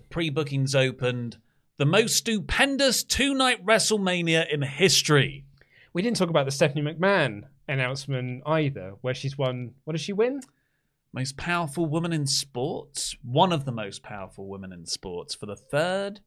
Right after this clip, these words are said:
Speaker 1: year in a row.
Speaker 2: That sounds like a real participation trophy to be, to be one of the most.
Speaker 1: <laughs> But the, the one of wasn't bolded.
Speaker 2: <laughs>
Speaker 1: Stephanie McMahon,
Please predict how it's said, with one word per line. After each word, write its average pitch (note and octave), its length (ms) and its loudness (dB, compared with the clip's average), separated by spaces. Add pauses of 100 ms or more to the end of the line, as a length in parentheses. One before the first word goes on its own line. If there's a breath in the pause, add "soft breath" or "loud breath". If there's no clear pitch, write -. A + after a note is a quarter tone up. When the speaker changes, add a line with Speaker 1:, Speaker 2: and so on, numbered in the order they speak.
Speaker 1:
year A2+ 520 -6 (360)
in G#2+ 100 -12
a G2 80 -10
row. E2 220 -12 (220)
Speaker 2:
That G3+ 160 -2
sounds C#3 340 0
like C3+ 120 -6
a B2 80 -4
real C3 280 2
participation B2+ 960 -6
trophy A2+ 540 -8
to C3 100 -8
be, D3+ 80 0
to E3+ 320 -2
be F#3+ 320 -2 (420)
one D#3+ 400 4
of B2+ 220 0
the A2 120 -4
most. - 440 2 (140)
Speaker 1:
<laughs> - 60 -4 (600 loud breath)
But C#3 200 -2
the, F#3+ 80 2
the E3 180 -2
one F#3 340 -2
of F#2 380 -8 (140)
wasn't C#3+ 440 2
bolded. A#2+ 560 -2
Speaker 2:
<laughs> - 1120 -8
Speaker 1:
Stephanie A3 460 2
McMahon, E3+ 480 0